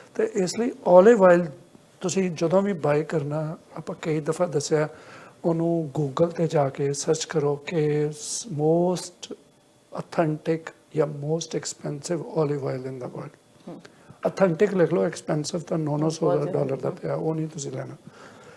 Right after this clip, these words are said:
Speaker 1: ਉਹ ਪਹਿਲੇ ਦਸ ਜਿਹੜੇ most authentic ਆਉਣਗੇ ਨਾ, ਉਹਨਾਂ ਦੇ ਵਿੱਚੋਂ ਦਸਾਂ ਦੇ ਰਿਵਿਊ ਪੜ੍ਹ ਲਓ। ਜਿਹੜਾ ਤੁਹਾਨੂੰ ਸੂਟੇਬਲ ਲੱਗਦਾ, ਉਹ ਖਰੀਦ ਲਓ ਤੇ ਉਹਨੂੰ ਫਿਰ ਇਸ ਤਰ੍ਹਾਂ ਟੇਸਟ ਕਰ ਲਓ, ਤੁਹਾਨੂੰ ਪਤਾ ਲੱਗ ਜਾਏਗਾ।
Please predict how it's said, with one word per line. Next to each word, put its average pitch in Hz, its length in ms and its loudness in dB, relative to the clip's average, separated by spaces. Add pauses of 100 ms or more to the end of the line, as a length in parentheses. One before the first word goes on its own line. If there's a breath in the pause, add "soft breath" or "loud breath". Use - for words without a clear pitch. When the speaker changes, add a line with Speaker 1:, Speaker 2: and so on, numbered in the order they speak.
(400 loud breath)
Speaker 1:
ਉਹ 196 80 2
ਪਹਿਲੇ 196 380 4
ਦਸ 165 420 2
ਜਿਹੜੇ 175 220 0
most 165 440 -4
authentic 151 440 -6
ਆਉਣਗੇ 156 360 -4
ਨਾ, 135 160 -8 (160)
ਉਹਨਾਂ 170 280 0
ਦੇ 160 80 -2
ਵਿੱਚੋਂ 147 280 -4
ਦਸਾਂ 147 360 -4
ਦੇ 160 160 -6 (300)
ਰਿਵਿਊ 139 300 -2
ਪੜ੍ਹ 131 240 -6
ਲਓ। 117 160 -12 (520 loud breath)
ਜਿਹੜਾ 196 220 6
ਤੁਹਾਨੂੰ 151 240 0
ਸੂਟੇਬਲ 160 560 2
ਲੱਗਦਾ, 135 400 -4 (240)
ਉਹ 165 80 -2
ਖਰੀਦ 123 380 -6
ਲਓ 156 140 -2
ਤੇ 160 140 -6
ਉਹਨੂੰ 147 180 -6
ਫਿਰ 143 180 -8
ਇਸ 127 140 -10
ਤਰ੍ਹਾਂ 139 300 -10
ਟੇਸਟ - 260 -10
ਕਰ 156 200 -6
ਲਓ, 165 80 -6
ਤੁਹਾਨੂੰ 151 240 -10
ਪਤਾ 139 220 -10
ਲੱਗ 139 180 -10
ਜਾਏਗਾ। 147 300 -6